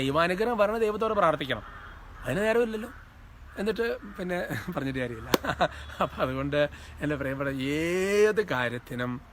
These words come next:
കുറവുണ്ടാകാതെ നന്നായി വരണേ ദൈവാനുഗ്രഹം. ദൈവാനുഗ്രഹം വരണേ എന്ത് ചെയ്യണം? ദൈവം പറയുന്ന പോലെ കേൾക്കണം. ബൈബിൾ വായിക്കണം, കുർബാനയ്ക്ക് പോകണം, കുമ്പസാരിക്കണം, കൊന്തയിലണം, യാ-, പ്രാർത്ഥന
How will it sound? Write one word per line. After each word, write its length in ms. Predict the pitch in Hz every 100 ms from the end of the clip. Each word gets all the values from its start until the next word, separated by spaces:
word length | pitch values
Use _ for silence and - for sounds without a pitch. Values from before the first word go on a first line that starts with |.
| - - -
കുറവുണ്ടാകാതെ 840 | 127 127 131 117 117 117 117 120 120 - - 117
നന്നായി 340 | 120 123 135 127
വരണേ 240 | 107 113 117 - - 151
ദൈവാനുഗ്രഹം. 540 | 156 151 139 131 120 104 - - - 131
ദൈവാനുഗ്രഹം 480 | 143 175 196 214 202
വരണേ 180 | 190 190
എന്ത് 80 | 180
ചെയ്യണം? 180 | 180 175
ദൈവം 160 | 190 202
പറയുന്ന 200 | 180 170 165
പോലെ 100 | 147
കേൾക്കണം. 200 | 117 107 - - -
ബൈബിൾ 180 | 127 127
വായിക്കണം, 300 | 120 123 170 - - - -
കുർബാനയ്ക്ക് 420 | 139 127 127 131
പോകണം, 200 | 117 147 - - - -
കുമ്പസാരിക്കണം, 600 | 127 127 123 120 127 156 - - -
കൊന്തയിലണം, 480 | 131 127 131 117 147 - - -
യാ-, 140 | 123 120
പ്രാർത്ഥന 280 | 131 127 143